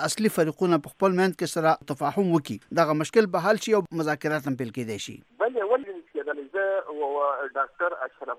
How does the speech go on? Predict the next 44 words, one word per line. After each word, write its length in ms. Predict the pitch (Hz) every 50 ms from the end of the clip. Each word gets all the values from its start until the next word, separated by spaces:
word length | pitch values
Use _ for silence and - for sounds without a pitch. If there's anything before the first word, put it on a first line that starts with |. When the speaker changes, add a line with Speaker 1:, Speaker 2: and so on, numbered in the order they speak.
| 107 107 113
Speaker 2:
غني، 260 | 123 135 156 170 165
م، 60 | 156 - 110 - 120 123 113 117 113 107 110
حمدي 340 | 113 117 117 113 120 147 156
ته 100 | - - 127 120
احترام 360 | _ _ 127 143 160 175 170 160 147
لرم. 180 | 135 127 120 113 113 -
هغه 240 | 113 113 127 143 143 135 131 - _ _ _
سیاست 400 | - 113 117 - _ - 160 156 _ _
او 60 | 135 120 - _
ښه، 120 | - 151 139 131 - - 127 110 104 120 127 120 - 123 - _ _ - 135
اقتصاد 460 | 120 - _ _ _ _ 170 165 165 - -
په 60 | 127 127 156
برخه 240 | 160 156 - - 143 -
کې 80 | - 120 120
ډېر 140 | 160 156 147 - _
ښه 80 | 175 165 143
معلومات 420 | 135 127 127 123 139 170 185 175 - - 139
لري 200 | 139 131 120 110 - _ _ _ _ _ - 110
او 60 | 113 110 -
خواخوږي 480 | - 127 120 - - 131 131 135 190 214 202
لري 160 | 180 170 170 147 143
د 20 | 135 -
ترقۍ 320 | 147 131 131 - - 190 170 151
سره 140 | 147 139 139 131 127
د 20 | 123 117
افغانستان. 560 | 107 107 117 113 113 117 _ - 165 - 131 - - _ _ _ - -
خو 100 | - - - -
خبره 320 | - - - 240 226 196 - 190
دا 100 | 196 202 202
ده، 60 | 196 170 135
دننه 300 | 139 131 160 208 208 190 - -
په 60 | - 135 127
حکومت 360 | 117 - - 147 165 196 196 196 _
کې 120 | _ - - - _ _ _ _ _ _ _
د 20 | - 123 - _
سولې 260 | - 208 240 226 214 208 _
په 60 | 160 151 - 180
اړه 120 | 175 165 151 151 175
یو 80 | 190 175 156 151
نظر 240 | 143 135 147 170 156 151 143
موجود 320 | 135 127 123 - 180 185 - 139 139 135
نه 60 | 120 -
دی. 120 | 107 - 180 _ _ _ _ _ _ - 202
ما 60 | 202